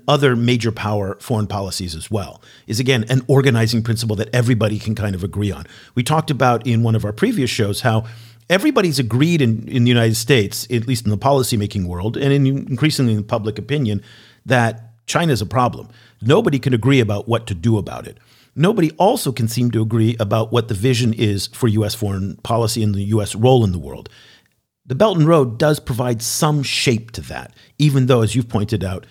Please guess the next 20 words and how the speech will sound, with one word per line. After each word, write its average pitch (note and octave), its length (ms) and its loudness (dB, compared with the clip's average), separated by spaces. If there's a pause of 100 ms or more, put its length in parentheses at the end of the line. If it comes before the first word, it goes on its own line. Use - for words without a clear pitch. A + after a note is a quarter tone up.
(200)
it's A2+ 140 -4
highly, A2 640 -2
highly A2 380 0
amorphous. F#2 500 -8 (340)
Where C4 260 2
do A#3+ 80 2
you D#3 220 4
see, A2 280 2
based B2 320 0
on C#3+ 120 6
what C3+ 140 2
we've B2 140 0
seen B2 280 2
over A2 180 2
the G#2 100 -4
past G2+ 360 -4
two A#2+ 160 0
or A2 60 4
three A2 240 -4
years, G2 420 -2